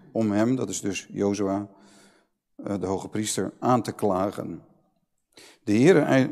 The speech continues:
de Heere echter zei tegen de Satan: "De Heere zal u bestraffen, Satan. De Heere die Jeruzalem verkiest,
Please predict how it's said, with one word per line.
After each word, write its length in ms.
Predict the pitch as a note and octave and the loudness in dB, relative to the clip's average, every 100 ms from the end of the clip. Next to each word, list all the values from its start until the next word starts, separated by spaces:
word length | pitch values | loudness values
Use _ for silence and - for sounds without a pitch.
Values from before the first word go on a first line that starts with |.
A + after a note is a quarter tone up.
| A2+ - | -4 -6
de 80 | A#2 | -2
Heere 260 | A#2+ D#3+ D3 | 4 4 4
echter 560 | D3+ D3 C#3 C3 C#3+ - - _ _ _ _ _ _ | 2 2 2 2 -2 -10 -20 _ _ _ _ _ _
zei 440 | - G2+ A2+ A#2+ A#2+ | -2 2 2 0 0
tegen 340 | A2+ G#2 G#2 | 0 0 -2
de 80 | - | -4
Satan: 640 | - C3+ A#2+ A2+ G#2 G#2 G#2+ - _ _ _ _ _ _ _ _ | -2 -2 -2 -2 -4 -4 -8 -20 _ _ _ _ _ _ _ _
"De 100 | - | -4
Heere 340 | F#2+ B2 D3 B2 | 2 4 4 4
zal 220 | A#2+ A#2 | 2 0
u 60 | |
bestraffen, 720 | G2+ G2+ - - D3+ - G2 F2 | 0 -2 -2 4 4 2 -4 -4
Satan. 640 | - G#2 G2+ A#2+ B2+ C#3+ A#2 | -2 -2 -2 -2 -4 -4 -6
De 100 | G2 | -2
Heere 340 | G2+ C3+ D3+ | 2 4 4
die 120 | A#2+ | 2
Jeruzalem 460 | G#2+ A2 D3+ C3+ B2 | 0 0 2 0 -2
verkiest, 720 | - G2 - E3 - - - | -2 -6 -6 -4 -4 -8 -14